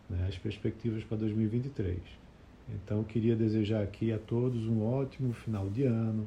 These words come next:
que te-, estejam todos em família, né, e que dois mil e vinte e três seja melhor do que dois mil e vinte e dois, né, para que a gente possa ter aí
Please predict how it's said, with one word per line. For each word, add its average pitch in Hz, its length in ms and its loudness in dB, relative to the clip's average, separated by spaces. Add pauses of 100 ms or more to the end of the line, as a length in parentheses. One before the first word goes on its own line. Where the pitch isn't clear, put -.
(520)
que - 100 -10
te-, 120 240 -4
estejam 107 360 0
todos 107 300 0
em 107 80 2
família, 120 800 2 (540)
né, 95 180 0
e 104 60 2
que 101 120 -2
dois 113 220 6
mil 117 120 4
e 110 40 4
vinte 113 180 2
e 117 40 -4
três 117 360 2
seja 110 340 0
melhor 107 500 4 (280)
do 110 100 -4
que 107 160 -2
dois 107 200 2
mil 107 120 6
e 104 40 4
vinte 107 220 2
e 117 40 2
dois, 101 420 2 (560)
né, 87 80 -4 (140)
para 101 100 0
que 95 140 -4
a 101 60 2
gente 101 240 0
possa 104 280 -2
ter 104 260 2
aí 104 340 2